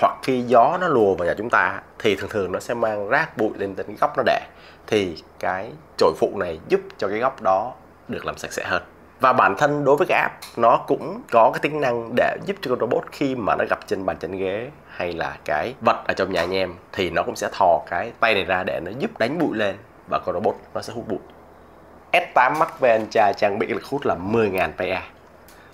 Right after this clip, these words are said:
Mười ngàn P A là một con số rất là lớn hiện nay. Nó như vậy sẽ là con robot hút bụi lau nhà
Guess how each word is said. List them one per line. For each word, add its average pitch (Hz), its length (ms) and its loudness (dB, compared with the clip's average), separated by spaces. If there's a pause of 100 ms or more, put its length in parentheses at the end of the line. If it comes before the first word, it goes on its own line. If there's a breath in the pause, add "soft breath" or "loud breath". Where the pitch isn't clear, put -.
(100)
Mười 135 140 6
ngàn 131 140 6
P 139 40 2
A 143 140 8
là 127 60 6
một 110 140 0
con 120 80 0
số - 160 0
rất - 80 2
là - 60 6
lớn 113 340 8 (160)
hiện - 140 -4
nay. 101 160 2 (380)
Nó 131 480 6
như 160 200 6
vậy 127 160 6 (140)
sẽ - 200 -2
là 143 140 4
con 110 240 -2
robot 139 240 2
hút 170 80 -4
bụi 90 80 0
lau 104 100 2
nhà 87 200 -2